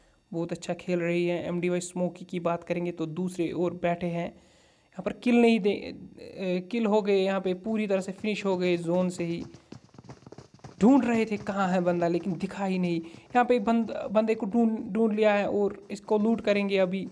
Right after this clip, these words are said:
नहीं दिख रहा है, लेकिन सीधे भाग रहे हैं। तो यहाँ पे इनके साथ Smokey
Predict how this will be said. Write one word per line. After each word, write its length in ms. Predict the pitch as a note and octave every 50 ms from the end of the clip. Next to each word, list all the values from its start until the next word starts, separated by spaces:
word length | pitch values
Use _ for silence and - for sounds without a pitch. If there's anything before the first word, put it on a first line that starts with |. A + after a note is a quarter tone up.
| - - _ _ _ - - _ - - A3
नहीं 160 | B3 C#4 C4
दिख 180 | G#3+ B3 - A#3
रहा 160 | G#3+ G3+ G3+
है, 80 | G3+
लेकिन 340 | G3 G3+ F#3+ F3+ F#3+ F#3 F3+ - - _ _ - - - _ _ - - - _ _ _ - -
सीधे 300 | - - A3 A3 A3 A3+
भाग 300 | G3+ F#3 G3+ G3 F#3+ F#3
रहे 240 | F#3+ F#3+ F#3 F#3 F#3
हैं। 140 | F#3 F3+ F3
तो 280 | - F3+ F#3 F3+ F3+ E3+
यहाँ 180 | F3 F#3 F#3+
पे 120 | F#3 F#3 F3
इनके 320 | - G#3 G#3 F#3+ G#3 G3+
साथ 260 | G#3 - F#3+ F#3 F#3
Smokey 540 | - - - A3 A3+ A#3 A3 - - G3